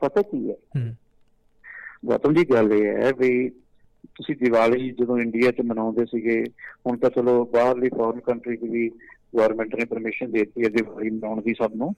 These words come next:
Speaker 2: ਹਾਂਜੀ, ਹਾਂਜੀ।
Speaker 1: ਵੀ ਤੁਸੀਂ ground 'ਚ ਜਾ ਕੇ ਪਟਾਕੇ ਚਲਾ ਸਕਦੇ ਹੋ।
Speaker 2: ਹਾਂਜੀ, ਹਾਂਜੀ।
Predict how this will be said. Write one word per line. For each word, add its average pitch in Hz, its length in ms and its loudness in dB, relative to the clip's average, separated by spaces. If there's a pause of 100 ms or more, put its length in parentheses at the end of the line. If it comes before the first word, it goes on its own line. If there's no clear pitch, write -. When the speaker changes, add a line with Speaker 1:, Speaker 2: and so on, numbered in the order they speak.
Speaker 2:
ਹਾਂਜੀ, 113 220 -2
ਹਾਂਜੀ। 95 260 -6
Speaker 1:
ਵੀ 123 80 0
ਤੁਸੀਂ 117 280 -2
ground 113 280 2
'ਚ - 80 -8
ਜਾ 110 180 0
ਕੇ 117 140 -8
ਪਟਾਕੇ - 440 -8
ਚਲਾ 110 220 -2
ਸਕਦੇ 104 200 -6
ਹੋ। 107 80 -6
Speaker 2:
ਹਾਂਜੀ, 98 320 -4 (120)
ਹਾਂਜੀ। 101 280 -8